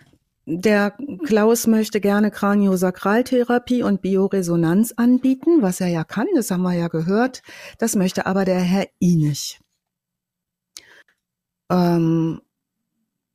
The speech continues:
trotzdem steigt er ein in diese Praxis in Brüggenbracht und beendigt die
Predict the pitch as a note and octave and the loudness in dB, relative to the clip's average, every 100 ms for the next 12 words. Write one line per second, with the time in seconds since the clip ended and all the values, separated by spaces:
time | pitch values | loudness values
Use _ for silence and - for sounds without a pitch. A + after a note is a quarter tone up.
0 | _ _ _ _ _ - F#3+ F#3 - F#3+ | _ _ _ _ _ -6 -4 -4 -2 0
1 | F#3+ - - E3+ F3+ - - F3 - F3 | 2 0 0 0 0 -4 -4 -2 -2 0
2 | A3 D#4 D#4+ A#3+ A#3+ A#3 A3 G#3+ - A3 | 2 2 2 2 2 0 -4 -4 -4 -6
3 | G#3+ - A3 - G3 F#3+ G3+ G3 F#3+ - | -4 -4 -4 -2 -4 -2 -2 -2 -4 -2
4 | F#3+ A#3 - F#3 F#3 - - _ - F#3 | -4 -4 -8 -4 -4 -4 -10 _ 0 4
5 | A#3+ B3+ A#3+ A3 | 4 4 0 -6